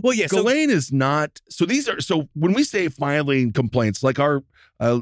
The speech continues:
Speaker 2: Larry Lawton, a man who, uh, we had a chance to interview, um, prison jewel thief, uh, he would file complaints against, uh, the prison system.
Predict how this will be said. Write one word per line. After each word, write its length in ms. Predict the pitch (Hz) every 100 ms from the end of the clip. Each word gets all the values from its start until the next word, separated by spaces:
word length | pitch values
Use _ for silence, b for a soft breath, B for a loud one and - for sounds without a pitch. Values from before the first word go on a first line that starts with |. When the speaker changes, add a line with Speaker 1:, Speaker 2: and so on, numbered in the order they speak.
| 120
Speaker 2:
Larry 400 | 123 135 165 151
Lawton, 340 | 143 120 101
a 40 | 104
man 280 | 120 117 113
who, 200 | 113 110
uh, 320 | 104 92 113
we 120 | 107
had 80 | 113
a 40 | 107
chance 240 | 127 113
to 100 | 110
interview, 400 | 127 120 107 110 101 b b b -
um, 640 | 123 123 117 113 104 101 -
prison 420 | 117 131 110 107
jewel 280 | 98 143 110
thief, 300 | 95 98 - b b b _
uh, 120 | 104 113
he 200 | 180 269
would 200 | 226 139
file 360 | 143 123 123
complaints 500 | 117 117 120 113 - -
against, 440 | 113 113 - - 117
uh, 240 | 107 101
the 120 | 98 120
prison 340 | 160 131 127
system. 460 | - 143 120 -